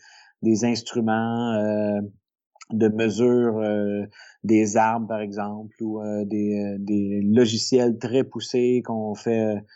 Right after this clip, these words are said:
qu'on fait tourner sur nos ordinateurs pour essayer de trouver des réponses à des questions qu'on se pose, notamment, euh, relativement au, au changement climatique ou, euh,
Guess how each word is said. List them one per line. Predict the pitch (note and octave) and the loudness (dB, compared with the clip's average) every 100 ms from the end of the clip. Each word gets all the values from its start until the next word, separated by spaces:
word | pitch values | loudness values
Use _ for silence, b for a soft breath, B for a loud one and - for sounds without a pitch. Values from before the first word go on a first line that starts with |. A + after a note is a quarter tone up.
| b | b
qu'on | A#2 | -4
fait | A2+ A#2 | -2 0
tourner | A#2+ A#2+ C3 | 0 2 0
sur | B2+ A2+ | 0 0
nos | A2+ A2 A#2+ | 2 2 2
ordinateurs | G#2+ A2+ A2+ A#2 C3+ C3 | -2 -2 -2 2 0 2
pour | A#2+ | -2
essayer | C#3+ C#3+ | -2 -2
de | - - | 0 0
trouver | - A#2+ D3 | 0 2 2
des | C3+ A#2 | 4 2
réponses | B2 A#2 C#3 D3+ D3 | 2 0 0 0 -2
à | A#2+ | -4
des | A2+ | -4
questions | A2+ A#2 - C3 C3+ | -4 -8 -8 -8 -8
qu'on | - A#2 | -6 -8
se | A2 - | -8 -2
pose, | B2+ C3+ C3 B2+ _ b b b - | 0 0 -2 -8 _ b b b -10
notamment, | A#2 A#2 A#2 A#2 A#2+ B2+ B2 A2 | -4 -2 0 0 0 0 -2 -2
euh, | G#2+ | -4
relativement | G#2 A2 G#2 - A#2 A2 A#2 B2 | 0 0 0 -2 -4 -2 -2 0
au, | A#2 A2 G#2 | 0 0 0
au | G#2 | -2
changement | G2 G#2+ G#2+ | -2 -2 0
climatique | G#2+ A#2+ A2+ G#2+ A2+ A2+ - A2 | -2 0 0 0 -4 -4 -6 -2
ou, | G#2+ | 0
euh, | G2+ G2+ | 0 -2